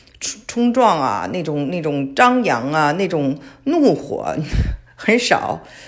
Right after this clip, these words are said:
但你知道吗？而我在中国的时候，我就说我的，当我一回国，我那个，我记得我写了一篇文章，说那是你的西藏，就讲我的一个画家朋友在八大处画画，什么西藏什么的。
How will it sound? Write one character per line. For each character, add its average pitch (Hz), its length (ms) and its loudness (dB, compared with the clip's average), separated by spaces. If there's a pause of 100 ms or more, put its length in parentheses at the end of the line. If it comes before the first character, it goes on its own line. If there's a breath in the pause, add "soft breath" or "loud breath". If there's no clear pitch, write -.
(140 loud breath)
但 - 360 2
你 156 160 -2
知 170 100 -4
道 170 160 6
吗？ 151 300 2
而 180 100 4
我 220 120 6
在 196 180 4
中 302 220 -2
国 190 120 4
的 147 60 6
时 151 140 -2
候， 143 180 2
我 92 180 -2
就 151 200 0
说 165 260 2
我 139 140 4
的， 151 160 6 (360 loud breath)
当 185 240 2 (120)
我 147 120 4
一 185 120 4
回 175 180 0
国， 170 160 6
我 160 80 6
那 170 160 2
个， 139 320 4 (180)
我 156 80 0
记 175 200 -2
得 156 100 6
我 160 60 6
写 160 180 0
了 120 60 -2
一 - 20 -4
篇 180 180 0
文 156 200 0
章， 180 180 2
说 175 120 -2
那 190 200 4
是 - 160 -6
你 147 80 -2
的 107 80 -4
西 - 320 -6
藏， 190 260 0
就 175 120 -2
讲 170 260 2
我 165 100 0
的 - 80 -8
一 127 80 -6
个 156 340 0 (500)
画 214 200 4
家 165 200 4
朋 127 240 -2
友 135 180 0 (1300 loud breath)
在 196 120 4
八 202 160 6
大 208 120 8
处 185 200 2
画 185 220 6
画， 185 260 6
什 151 60 4
么 165 100 -2
西 196 280 -6
藏 196 240 6
什 151 120 -2
么 127 140 -2
的。 143 140 2